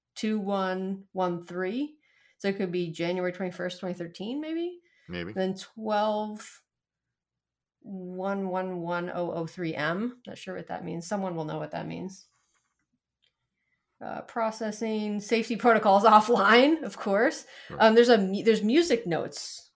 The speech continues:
Speaker 2: Yes.
Speaker 1: Um,
Speaker 2: And there's been speculation about what those notes mean.
Speaker 1: in six eight time. I'm not sure what key that is. Two sharps, whatever key that is. Um, is that six eight?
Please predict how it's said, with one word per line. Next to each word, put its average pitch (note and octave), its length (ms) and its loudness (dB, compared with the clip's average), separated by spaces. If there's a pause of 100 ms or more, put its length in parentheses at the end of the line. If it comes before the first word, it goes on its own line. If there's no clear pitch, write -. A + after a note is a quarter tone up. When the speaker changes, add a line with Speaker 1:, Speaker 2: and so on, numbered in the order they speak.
(120)
Speaker 2:
Yes. A2 260 4
Speaker 1:
Um, E3 460 -2 (1000)
Speaker 2:
And F2 120 -10
there's F2+ 200 -6
been F#2+ 200 -10
speculation F2 640 -8
about D2+ 220 -10
what D2+ 120 -12
those D2+ 180 -14
notes D#2 300 -12
mean. D2+ 300 -14 (280)
Speaker 1:
in G#3 140 -4
six A#3+ 360 -4
eight A3 260 -8
time. F#3+ 500 -4
I'm G3 120 -8
not F#3+ 120 -10
sure G3 160 -8
what - 100 -14
key G3 160 -8
that E3+ 180 -4
is. E3 140 -8
Two G3+ 160 -6
sharps, F3 460 -6
whatever F3 220 -8
key F3+ 220 -10
that E3+ 200 -6
is. E3+ 380 -10 (720)
Um, F3 560 -6 (300)
is F#3+ 160 -10
that E4 140 -8
six F4+ 300 -12
eight? G4 300 -12